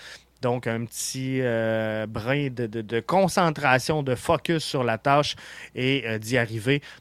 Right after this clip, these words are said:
Mais je sais qu'il travaille fort, Zach. Je sais qu'il a, euh, une bonne volonté, mais il, il doit prouver qu'il est le latéral droit qu'on s'attend qu'il soit.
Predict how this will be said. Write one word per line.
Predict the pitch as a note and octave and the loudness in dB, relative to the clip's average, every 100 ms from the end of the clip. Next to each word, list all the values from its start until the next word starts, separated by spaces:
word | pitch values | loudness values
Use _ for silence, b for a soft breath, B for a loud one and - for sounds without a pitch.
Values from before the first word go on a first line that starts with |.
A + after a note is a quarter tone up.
| _ | _
Mais | G#2+ A2 A2 G#2 G2+ F#2 - | -6 -4 -4 -8 -12 -16 -10
je | - | -4
sais | - D#3+ | 0 0
qu'il | C#3+ | 0
travaille | - B2+ C3 B2+ | -2 2 2 2
fort, | C3 C3 | 0 -2
Zach. | A2+ A#2 - - - | -2 -6 -8 -20 -14
Je | - - | -8 0
sais | D3 D3 | 2 2
qu'il | - | 2
a, | B2 | 2
euh, | B2 - A#2 A2+ G2+ A#2 | 2 0 -2 -2 -2 -4
une | A2+ | 0
bonne | A#2 C3+ | 2 4
volonté, | A#2+ B2+ A#2+ A#2 G#2 D3 B B B | 4 2 2 -2 0 -2 B B B
mais | A2 A2+ A2+ - | -6 -4 -4 -4
il, | B2+ B2+ | -6 -4
il | C3 A#2 A#2 | -2 -2 2
doit | B2+ C#3 C3+ | 4 4 4
prouver | - - D#3+ C#3 C#3 A#2+ _ _ _ _ _ _ _ | 0 -2 0 2 2 0 _ _ _ _ _ _ _
qu'il | - C#3 B2+ | -8 -2 4
est | C#3+ C#3+ | 4 4
le | A#2+ | 2
latéral | A#2+ A#2+ C3 A#2 A2+ A2+ | 2 2 2 2 2 0
droit | G2+ A2 A2+ B2+ | -2 0 2 0
qu'on | - A2+ | 0 -4
s'attend | - C3+ A#2 C3 | -2 -2 0 -4
qu'il | A#2+ A#2 G#2+ | -4 -4 -4
soit. | - A2+ B2 | -4 -4 -4